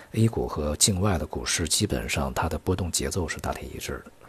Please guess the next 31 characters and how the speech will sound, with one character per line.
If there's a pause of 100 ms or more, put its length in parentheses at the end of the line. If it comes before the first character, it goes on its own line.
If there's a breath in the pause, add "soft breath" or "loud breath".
(160 loud breath)
另
外
啊，
比
较
受
关
注
的
仍
然
是
原
油 (120)
啊，
当
前
价
格
仍
然
是
非
常
之 (100)
低
迷。
今
天
这
个